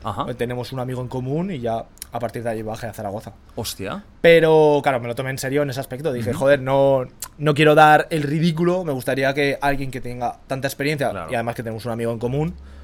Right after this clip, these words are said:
Speaker 2: me ayude".
Speaker 1: O sea, tú lo
Speaker 2: Fue
Speaker 1: tenías
Speaker 2: así.
Speaker 1: claro desde el primer momento que, que ibas a tomártelo en serio.
Speaker 2: No lo sabía, pero ya cuando me vi el panorama, que si rugby, que siete años de rugby, que si M M A, que si había hecho box-, bueno, M M A no,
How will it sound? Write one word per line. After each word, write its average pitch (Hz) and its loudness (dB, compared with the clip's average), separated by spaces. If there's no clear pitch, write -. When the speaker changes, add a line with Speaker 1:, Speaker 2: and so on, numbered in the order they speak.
Speaker 2:
me 156 0
ayude". 110 -2
Speaker 1:
O - -20
sea, 127 -8
tú 151 -2
lo 175 -2
Speaker 2:
Fue 185 6
Speaker 1:
tenías 190 4
Speaker 2:
así. - -10
Speaker 1:
claro 196 4
desde 139 0
el 123 -2
primer 123 0
momento 143 -2
que, 98 -4
que 117 -2
ibas 117 -2
a 131 -10
tomártelo 107 -2
en 98 -4
serio. 214 2
Speaker 2:
No 165 2
lo 233 8
sabía, 208 6
pero 135 0
ya 156 4
cuando 247 0
me 220 2
vi 208 0
el 208 2
panorama, 196 2
que 147 -4
si 147 -2
rugby, 147 0
que 147 -2
siete 185 2
años 208 2
de 165 2
rugby, 143 0
que 139 -2
si 147 0
M 190 2
M 160 2
A, 143 6
que 135 -6
si - -4
había 143 2
hecho 214 6
box-, 156 2
bueno, 147 -2
M 135 0
M 165 0
A 185 6
no, 127 -2